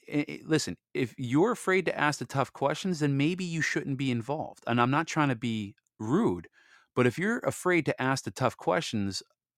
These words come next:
to make sure that what you're getting involved with is indeed the rightful assembly, then what are you doing there to begin with?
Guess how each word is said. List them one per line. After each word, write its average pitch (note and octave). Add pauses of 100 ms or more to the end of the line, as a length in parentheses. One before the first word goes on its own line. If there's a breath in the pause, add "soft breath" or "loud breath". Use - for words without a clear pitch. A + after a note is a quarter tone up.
(360)
to A#2
make B2+
sure D#3
that G#2+
what B2
you're C3
getting B2+
involved A2
with C#3 (320)
is A#2 (100)
indeed A2
the G2+
rightful G#2
assembly, B2 (1300)
then A#2 (2000)
what B2+
are E3+
you F3
doing C#3+
there C3+
to A#2
begin G#2+
with? -